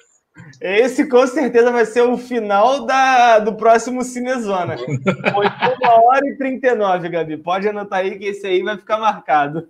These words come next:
<laughs> Então, vou mandar um salve pra rapaziada aqui, pra você que tá com a amante também. Flabida Liberta, Igor Bravin, H P, Rodrigo Buldig, Bruno Gomes, Carolzita, é, André R J Online, Ieda Mariano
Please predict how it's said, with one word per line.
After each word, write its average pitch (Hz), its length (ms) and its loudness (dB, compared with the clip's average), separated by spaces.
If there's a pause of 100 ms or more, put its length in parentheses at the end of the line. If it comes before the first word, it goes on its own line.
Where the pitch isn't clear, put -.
<laughs> - 440 -4 (600)
Então, 254 140 2
vou 269 100 2
mandar 254 300 4
um 233 60 6
salve 240 300 0
pra 226 120 0
rapaziada 202 720 0
aqui, 220 340 -6
pra 214 220 -2
você 202 340 -6
que 202 80 -12
tá 202 140 -4
com 202 80 -6
a 196 60 2
amante 190 320 -8
também. 196 420 -6 (420)
Flabida 254 680 0
Liberta, 220 640 0
Igor 226 340 -2
Bravin, 202 560 -2
H 196 280 -2
P, 214 360 -2 (460)
Rodrigo 220 500 -2
Buldig, 208 680 -6
Bruno 214 400 -4
Gomes, 196 560 -4
Carolzita, 202 1200 -2 (240)
é, 175 380 -6
André 233 540 0
R 214 260 -2
J 202 340 -2
Online, 180 720 -4
Ieda 208 540 -2
Mariano 202 720 -4